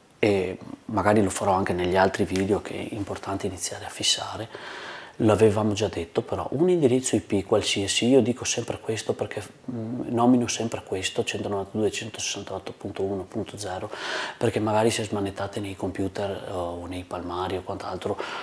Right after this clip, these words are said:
lo vedete sicuramente sempre in questi termini, oppure qua c'è un, un otto o, o un altri numeri, non importa. Fatto sta che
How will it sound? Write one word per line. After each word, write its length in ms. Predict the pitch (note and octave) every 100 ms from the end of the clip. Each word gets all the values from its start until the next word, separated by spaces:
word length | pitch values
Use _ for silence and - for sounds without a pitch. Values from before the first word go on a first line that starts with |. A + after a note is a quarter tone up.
| -
lo 320 | - - G2+ G2+
vedete 640 | F#2+ F2+ F#2+ F#2 G#2 F#2 - -
sicuramente 920 | - - - G#2 F2+ F2+ F2+ F2 F2+ - - - - -
sempre 420 | - - F#2 F#2+
in 200 | F2+ F#2+
questi 320 | - G2 F#2
termini, 560 | - F2 F2 F#2+ G2 G2+
oppure 420 | F2+ - F#2+ F#2
qua 240 | - F2+ -
c'è 200 | - F2+
un, 240 | F2+ F2
un 400 | E2+ E2 E2+ F2
otto 400 | E2+ E2 E2 -
o, 400 | G2 F2+ - A2
o 600 | F#2 E2+ G#2 F#2+ F#2+ F2
un 100 | F#2
altri 320 | F#2 F#2+ F2 F#2
numeri, 280 | E2+ E2+ -
non 160 | G2
importa. 480 | F2+ - - - -
Fatto 1000 | - - - - - - - - - -
sta 300 | A2+ - G2
che 220 | - -